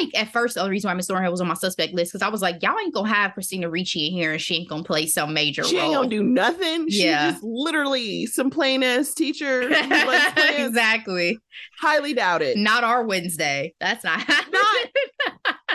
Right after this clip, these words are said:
Speaker 2: our original Wednesday.
Speaker 1: Yes.
Speaker 2: Not today. Not tomorrow.
Speaker 1: Exactly.
Speaker 2: <laughs> Not ever.
Speaker 1: Exactly. All right, let's move on to episode four. New clue on the monster this episode. All of its victims have had body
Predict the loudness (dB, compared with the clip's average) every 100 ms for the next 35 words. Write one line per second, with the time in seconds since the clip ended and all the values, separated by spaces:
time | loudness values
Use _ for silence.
0 | -6 -4 2 4 6 4 2 0 2 2
1 | 2 -2 0 0 0 0 0 2 2 2
2 | 2 0 0 2 2 2 -2 _ _ _
3 | -8 -6 -2 0 2 2 2 0 -8 _
4 | _ -12 -4 0 0 0 0 2 2 4
5 | 2 2 0 -4 -2 -2 0 0 0 -2
6 | -4 -6 -6 -8 -8 -16 -14 -6 0 0
7 | 0 -2 -2 -2 -2 -6 -6 _ -10 -10
8 | -18 -12 -8 -8 -8 0 2 2 2 0
9 | 0 -2 0 0 0 0 0 -2 0 -2
10 | -2 -2 0 2 0 0 -2 -6 -18 -16
11 | -4 0 2 2 -2 0 0 0 0 0
12 | 0 0 0 -2 -2 -2 -2 -2 -2 -4
13 | -2 -2 -2 0 2 2 0 -4 -2 -2
14 | -2 -2 -2 -2 -2 0 0 -2 -2 0
15 | 0 -4